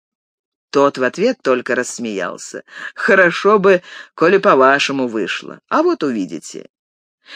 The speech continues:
Ежели б знать, что вы и тогда у нас жить будете, я бы с вами поспорил. Три месяца молоко даром,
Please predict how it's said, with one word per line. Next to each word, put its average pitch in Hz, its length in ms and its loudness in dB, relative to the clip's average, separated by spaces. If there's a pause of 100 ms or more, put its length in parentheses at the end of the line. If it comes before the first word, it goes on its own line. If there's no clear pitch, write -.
(120)
Ежели 151 340 2
б 139 100 -4
знать, 170 520 0 (220)
что - 340 0
вы 156 280 4
и - 20 2
тогда 151 540 2
у 147 80 2
нас 135 320 0
жить 135 380 -2
будете, 127 480 -2
я 262 200 -2
бы 190 120 0
с - 120 -6
вами 160 260 2
поспорил. 113 880 -2 (840)
Три - 200 2
месяца 180 840 2
молоко 180 640 4
даром, 135 500 2